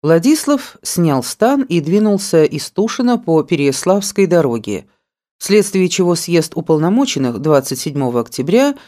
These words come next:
был уже не на Пресне, а за Сретенскими воротами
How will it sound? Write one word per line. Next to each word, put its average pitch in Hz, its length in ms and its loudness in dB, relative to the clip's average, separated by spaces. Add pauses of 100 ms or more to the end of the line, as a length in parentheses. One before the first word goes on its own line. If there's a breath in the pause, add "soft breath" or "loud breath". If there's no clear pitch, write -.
(200 loud breath)
был 294 200 2
уже 277 220 2
не 254 160 4
на 269 160 4
Пресне, 156 640 -2
а 156 140 0
за 147 140 -2
Сретенскими 214 920 0
воротами 143 760 0